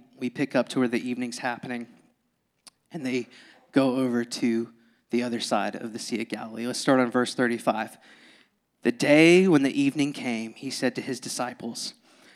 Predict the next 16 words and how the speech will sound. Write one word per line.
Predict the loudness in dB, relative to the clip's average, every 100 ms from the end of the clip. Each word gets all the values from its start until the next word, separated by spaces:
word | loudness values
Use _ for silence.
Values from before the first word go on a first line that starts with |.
| _
"Let | 4 6
us | 4 6
go | 6 6
over | 12 12 12 12 10 6 -2 -8
to | 2
the | 2 2
other | 2 4 4 0 -10
side." | -8 -6 -6 -8 -14 -18 -20 _ _ _ _ _ _ -20 _ _
Leaving | 8 10 10 6
the | 4
crowd | 8 8 8 6
behind, | 4 4 2 0
they | -2
took | 2 4 4
him | 4
along, | 4 2 2 -2